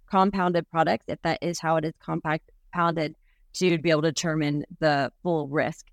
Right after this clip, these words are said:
There's a lot of unknowns currently in the area of compounded products. Um, so I recommend great caution to people when they are deciding to, uh, utilize those therapies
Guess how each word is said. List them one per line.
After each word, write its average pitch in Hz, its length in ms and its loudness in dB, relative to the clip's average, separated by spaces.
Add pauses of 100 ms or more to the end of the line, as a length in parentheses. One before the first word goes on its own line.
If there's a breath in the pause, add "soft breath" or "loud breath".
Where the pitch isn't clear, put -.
There's 208 180 2
a 240 60 4
lot 220 520 4
of 208 220 -2
unknowns 185 760 0 (100)
currently 214 420 0
in 202 80 2
the 190 200 2
area 185 320 2
of - 140 -2
compounded 196 640 0
products. 175 400 0 (500)
Um, 175 380 0
so 175 440 2
I 170 180 2
recommend 165 560 -4
great 175 220 -4
caution 220 520 -2 (380)
to 196 80 -4
people 180 340 0
when 170 160 2
they 165 160 4
are 160 100 4
deciding 151 520 0
to, 147 320 -2 (180)
uh, 139 160 -6 (120)
utilize 147 560 0 (160)
those 135 180 -2
therapies - 560 -10